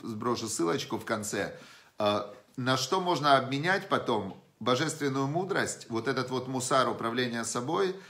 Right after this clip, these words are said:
и, э, и бина, это сообразительность. Был такой человек, э, его звали, э, Залман Каль-, его звали Кальман,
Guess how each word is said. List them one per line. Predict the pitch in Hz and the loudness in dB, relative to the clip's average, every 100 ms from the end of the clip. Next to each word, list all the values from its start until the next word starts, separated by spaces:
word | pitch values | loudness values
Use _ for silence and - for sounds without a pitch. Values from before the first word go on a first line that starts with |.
| - _ - | -20 _ -6
и, | 143 160 165 165 - | -2 0 2 0 2
э, | 117 113 110 - | 4 4 4 -2
и | 131 143 143 143 139 143 | -4 -2 2 4 2 0
бина, | 113 123 139 160 160 | -2 0 0 0 0
это | 127 123 123 | -2 -2 0
сообразительность. | 123 110 117 104 - 69 - - - - - - | 0 0 0 -2 -6 -10 -14 -18 -20 -20 -16 4
Был | 156 | 6
такой | 208 170 170 | 6 6 4
человек, | 139 147 160 202 156 | 4 4 6 4 4
э, | 131 120 | 4 4
его | 131 160 | 2 -2
звали, | 135 143 147 143 131 117 - | 0 4 6 6 4 2 2
э, | 113 107 101 - - - - | 4 6 2 -2 -18 -14 -8
Залман | 107 143 170 175 170 160 151 - _ _ _ _ _ _ _ _ _ _ | 0 6 8 8 4 4 -2 -16 _ _ _ _ _ _ _ _ _ _
Каль-, | - 143 156 151 - | 8 8 8 -2 -6
его | 113 120 | -2 0
звали | 120 135 123 | 2 2 2
Кальман, | 117 143 151 156 151 147 143 | 2 4 6 4 0 0 -4